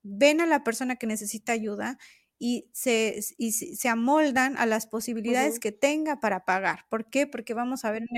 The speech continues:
Speaker 1: el, en el beneficio del paciente, ¿no? Antes que, mm, digamos, en el beneficio económico.
Speaker 2: Ujú.
Speaker 1: Hay muchos, sí, igual que profesionistas, por ejemplo, de médicos,
Speaker 2: Exacto,
Speaker 1: eso es,
Speaker 2: exacto.
Speaker 1: esta es como que una bre-, breve crítica,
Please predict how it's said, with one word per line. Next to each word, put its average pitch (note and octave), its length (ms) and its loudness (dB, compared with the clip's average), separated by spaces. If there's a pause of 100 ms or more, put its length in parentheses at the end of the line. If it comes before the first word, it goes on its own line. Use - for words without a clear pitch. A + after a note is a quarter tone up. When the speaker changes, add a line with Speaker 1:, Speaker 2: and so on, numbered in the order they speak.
Speaker 1:
el, G3+ 80 -16 (380)
en A3 140 -2
el A3 100 0
beneficio A3 680 0
del G#3+ 160 -4
paciente, B3+ 840 -2 (100)
¿no? A#3 340 -6 (720)
Antes C#4 520 -2
que, - 420 -6
mm, A3 300 -4 (160)
digamos, A3 460 0
en B3 100 0
el G#3 80 0
beneficio A3 580 0
económico. B3 880 0 (360)
Speaker 2:
Ujú. A#3 240 2
Speaker 1:
Hay C4 140 8
muchos, C#4+ 460 4
sí, C4+ 280 0 (100)
igual A3 400 6
que A#3+ 120 0
profesionistas, G#3+ 720 -2
por G3+ 120 -4
ejemplo, G#3+ 440 2
de G3 280 0
médicos, G#3+ 680 2
Speaker 2:
Exacto, - 20 -4
Speaker 1:
eso A3+ 160 -2
es, - 140 -10
Speaker 2:
exacto. A#3 200 -14
Speaker 1:
esta A#3+ 200 0
es - 80 -8
como G#3 240 -6
que B3 80 -2
una A#3+ 180 4
bre-, A#3 180 6
breve A#3+ 440 2
crítica, B3 460 0